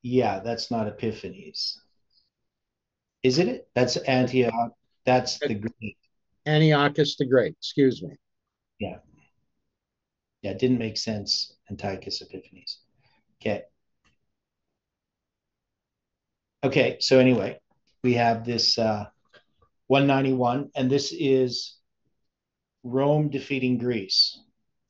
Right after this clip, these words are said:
Speaker 2: Correct.
Speaker 1: Yeah, and, and the chart was sent to Iran at three seventeen A M. Your time, Iran.
Speaker 2: Interesting.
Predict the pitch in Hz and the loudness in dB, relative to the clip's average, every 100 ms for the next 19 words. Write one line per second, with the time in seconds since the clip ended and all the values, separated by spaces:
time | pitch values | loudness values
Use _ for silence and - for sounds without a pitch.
0 | _ - 160 139 104 _ - _ _ _ | _ 4 6 6 4 _ -20 _ _ _
1 | _ _ _ _ _ _ _ _ _ _ | _ _ _ _ _ _ _ _ _ _
2 | _ _ _ _ _ _ _ 101 90 - | _ _ _ _ _ _ _ -16 -16 -18
3 | - 120 113 - 113 107 - 139 139 127 | -12 -6 -6 -6 -8 -6 0 0 0 -4
4 | - 123 123 - - 120 110 113 117 110 | -2 -2 -2 -10 -8 -6 -4 -2 0 -2
5 | 95 - 104 95 98 92 95 98 90 87 | -4 -8 -8 -6 -6 -8 -10 -10 -8 -8
6 | 87 85 87 _ _ _ _ _ _ _ | -10 -12 -16 _ _ _ _ _ _ _
7 | _ _ _ _ _ _ _ _ _ _ | _ _ _ _ _ _ _ _ _ _
8 | _ _ _ _ _ _ _ _ _ _ | _ _ _ _ _ _ _ _ _ _
9 | 101 101 - 101 90 - - 151 110 | -8 -8 -6 -8 -6 -4 0 0 -2